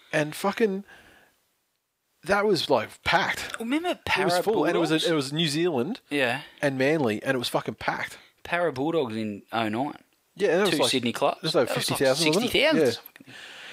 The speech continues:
Speaker 1: And then you get games like, you get, like, the two thousand eight grand final, for example, any grand final featuring Manly, you get fucking, like, forty thousand <laughs> Manly fans there. Cunts, go to the fucking games that are
Speaker 2: Just,
Speaker 1: you know,
Speaker 2: I
Speaker 1: it's,
Speaker 2: just
Speaker 1: it's
Speaker 2: don't
Speaker 1: disappointing.
Speaker 2: get it. You know, like, and Panthers Roosters,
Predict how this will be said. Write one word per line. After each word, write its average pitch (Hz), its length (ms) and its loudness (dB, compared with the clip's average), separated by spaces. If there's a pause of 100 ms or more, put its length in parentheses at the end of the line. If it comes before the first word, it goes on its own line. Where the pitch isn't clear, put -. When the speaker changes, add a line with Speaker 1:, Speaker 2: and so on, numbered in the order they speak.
(140)
Speaker 1:
And 202 120 4
then 247 80 4
you 220 80 2
get 202 140 2
games 196 260 4
like, 185 120 0
you 196 80 -6
get, - 260 0
like, 170 140 4
the 131 60 -6
two - 180 2
thousand 170 280 4
eight 156 120 4
grand 156 200 4
final, 175 240 2
for - 100 -2
example, 127 300 2 (240)
any 196 200 4
grand 143 220 2
final 120 220 4
featuring 120 340 2
Manly, 113 300 4 (140)
you 240 100 2
get 262 160 2
fucking, 170 360 0
like, 123 180 2
forty 156 320 2
thousand 131 440 2
<laughs> - 0 -
Manly 151 280 2
fans 147 500 0
there. 110 240 4 (380)
Cunts, 220 300 2
go 220 140 4
to 233 40 6
the 196 100 -2
fucking 180 320 2
games 151 400 4
that 143 120 4
are 131 280 4 (260)
Speaker 2:
Just, - 340 -2
Speaker 1:
you 156 100 2
know, - 100 6
Speaker 2:
I - 100 -2 (100)
Speaker 1:
it's, - 260 -4
Speaker 2:
just - 60 -8
Speaker 1:
it's - 180 -4
Speaker 2:
don't 85 140 0
Speaker 1:
disappointing. - 300 -6
Speaker 2:
get - 60 -2
it. - 100 -8 (140)
You 101 100 -8
know, 139 180 2
like, 135 280 0 (460)
and 214 200 -2
Panthers 262 420 0
Roosters, 196 520 0